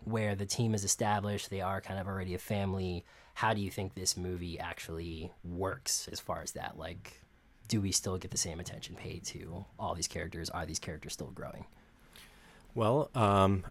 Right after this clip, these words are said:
Speaker 2: I think for me, um, I think it's really good. Uh, I think they did a fantastic job of setting this whole thing up. Um, I feel like this is not a long time after sort of the first film, you know, I, I can't remember what they sort of,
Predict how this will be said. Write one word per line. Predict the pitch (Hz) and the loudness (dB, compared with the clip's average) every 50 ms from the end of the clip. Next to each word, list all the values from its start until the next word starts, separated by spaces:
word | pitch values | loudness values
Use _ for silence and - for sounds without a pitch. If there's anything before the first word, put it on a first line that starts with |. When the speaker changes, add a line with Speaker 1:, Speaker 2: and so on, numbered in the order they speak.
| - | -2
Speaker 2:
I | - 113 | -2 0
think | - - 151 147 | 4 6 4 4
for | - - 110 | 6 4 4
me, | 95 92 101 104 101 101 98 95 90 87 87 | 6 6 8 8 8 8 8 8 8 6 4
um, | - - 95 85 85 85 85 85 87 85 85 82 - - - - - - - - - - - - | 2 2 2 4 4 4 4 4 2 2 0 0 -2 -4 -12 -16 -20 -20 -20 -20 -20 -8 -2 2
I | 139 | 6
think | 113 139 123 | 8 8 8
it's | 107 85 | 8 6
really | 90 92 95 90 85 87 | 4 4 4 4 4 2
good. | 87 87 78 - - - - - - - - - | 0 0 -2 -2 -4 -8 -16 -20 -20 -16 -10 -8
Uh, | - - - 95 82 - 73 76 69 65 131 - - - - - _ _ _ - _ - - | -8 -6 -6 -6 -6 -6 -8 -8 -10 -12 -14 -14 -16 -20 -20 -20 _ _ _ -20 _ -12 -6
I | 120 117 | -6 0
think | - 131 123 123 117 | 4 6 6 8 8
they | 104 107 101 | 8 6 6
did | 95 101 98 95 95 | 6 4 4 4 4
a | 92 92 87 | 2 0 -2
fantastic | - - - 90 90 87 - 127 117 117 - - - 104 92 90 | -2 -2 -4 -4 -2 -2 0 0 0 0 0 0 0 -2 0 0
job | - 98 87 87 85 85 85 85 | 2 2 4 4 4 4 2 0
of | 82 85 | -4 -4
setting | - - - - 101 92 85 82 82 82 82 | -4 -4 -2 0 2 2 2 2 0 0 0
this | 82 80 - - | -2 -2 -4 -4
whole | - 82 80 - | -4 -4 -4 -4
thing | - - 80 82 82 85 | -4 -4 -4 -4 -4 -4
up. | 85 - - - - - - - - - | -4 -4 -4 -4 -6 -6 -8 -12 -12 -6
Um, | - 85 85 82 80 80 78 80 82 - - - - - | -2 0 0 0 0 -2 -2 -4 -6 -6 -10 -14 -10 -4
I | 113 117 | -2 4
feel | - 143 139 | 6 8 10
like | 131 123 113 101 95 | 10 8 8 6 6
this | 113 107 - 113 | 4 4 4 4
is | 104 90 | 2 2
not | 92 104 101 101 98 98 98 92 | 4 4 6 6 8 8 6 6
a | 90 | 4
long | 90 90 87 90 92 90 87 90 92 87 | 2 2 0 2 2 2 2 2 0 -2
time | - - 95 90 87 87 87 | -2 -2 0 0 2 2 0
after | 85 85 87 87 - - 95 85 | 0 0 -2 -2 -4 -4 -4 -4
sort | - - 90 82 80 | -2 -2 -2 -2 -2
of | 85 85 85 | -2 -2 -4
the | 90 | -4
first | - - - 95 90 87 - - - | -4 -2 0 0 0 0 0 -4 -6
film, | - - 98 90 87 87 87 85 85 82 85 85 87 90 | -2 0 2 4 4 4 4 4 4 2 2 2 2 2
you | 90 85 | 2 2
know, | 82 82 82 82 82 82 | 2 2 0 0 0 0
I, | 80 80 85 82 - | 0 0 -2 -2 -4
I | - | -4
can't | 107 - - 139 127 110 | -2 2 4 6 6 6
remember | 98 92 92 90 85 85 90 | 6 4 4 2 2 0 0
what | 82 78 85 82 - | -2 0 -2 -4 -2
they | - 85 82 80 82 87 92 90 | -2 -2 -2 -2 -2 -4 -6 -6
sort | - - - 87 82 - | -6 -4 -4 -4 -4 -4
of, | 104 | -6